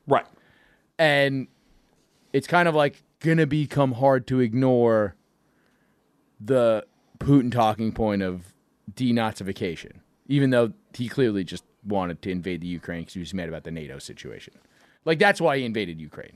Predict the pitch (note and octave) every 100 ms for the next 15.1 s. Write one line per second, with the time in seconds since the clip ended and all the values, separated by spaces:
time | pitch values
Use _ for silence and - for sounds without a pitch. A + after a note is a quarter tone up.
0 | - B2+ B2+ D3+ B2 G2 E2+ D2 A1+ G#2+
1 | A#2+ A2+ C#3 C3+ C#3 B2+ - - - -
2 | F3 F#3+ - D3 D3+ F#3 - F4 C4+ A3
3 | C#4 C3+ D#3 F#3 B2 G#2+ A#2+ A#2+ A2+ A2+
4 | A#2+ A#2 G#2 A2+ A2 G#2+ F#2+ F2+ F#2+ F#2
5 | F#2 F#2 F2 E2+ - E2 D#2+ D2+ - -
6 | - - _ _ _ - D#3 D#3+ D#3+ -
7 | - B2+ F3 G3+ D#3 C#3 B2+ D3+ D#3 D3
8 | D#3+ D3 - E3+ D#3+ - G#3 A3+ A3 G3+
9 | G3 F#3 E3+ - E3+ - D#3+ F#3 F#3+ F3+
10 | F3 D#3 D#3 D#3+ E3 E3 E3 D3 - D3+
11 | - A#2+ C#3+ E3 - D#3+ D#3+ D#3 D#3 D3
12 | C3+ A2+ A2 B2+ C3 A#2+ B2 D3 C3+ C#3+
13 | D3+ D3 C#3+ D3 D3 C#3+ A2+ F#2+ - C3
14 | B2+ C#3 C#3 - - - C3 B2+ C#3+ B2+